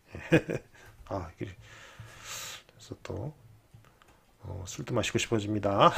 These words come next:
<laughs> 어쨌든 그러고요. 지역별로 야마나시 후지 오 지역이 있고 여러 가지 이런 데가 있고 고후. 근데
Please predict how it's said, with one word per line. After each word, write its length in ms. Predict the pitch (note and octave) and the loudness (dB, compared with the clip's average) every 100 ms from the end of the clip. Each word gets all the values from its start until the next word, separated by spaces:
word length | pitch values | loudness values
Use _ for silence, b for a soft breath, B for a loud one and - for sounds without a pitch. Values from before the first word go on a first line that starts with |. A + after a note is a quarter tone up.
| G#2 | 12
<laughs> 140 | - | 12
어쨌든 340 | C#3+ A#2 - B2 | 12 8 8 8
그러고요. 360 | A2 G#2 C#3 D#3 | 8 4 4 4
지역별로 600 | C#3+ C#3+ D#3 A2+ A#2+ A#2+ | 6 8 8 8 8 8
야마나시 440 | A2 A#2 G#2+ - | 8 8 4 2
후지 300 | - E3+ - | -2 0 6
오 280 | A2 A2 B2 | 8 10 8
지역이 380 | - G#2+ G2 - - | 8 2 2 -2 -8
있고 180 | - G2+ | -2 0
여러 200 | F2+ G2 | 2 4
가지 220 | G2 F#2+ | 4 2
이런 180 | F#2+ F#2+ | 0 -2
데가 180 | F#2 F2 | -2 -4
있고 400 | E2+ - - A#2 | -8 -4 6 6
고후. 260 | A#2 A2 - B B B - | 6 0 0 B B B -4
근데 240 | A2 | -2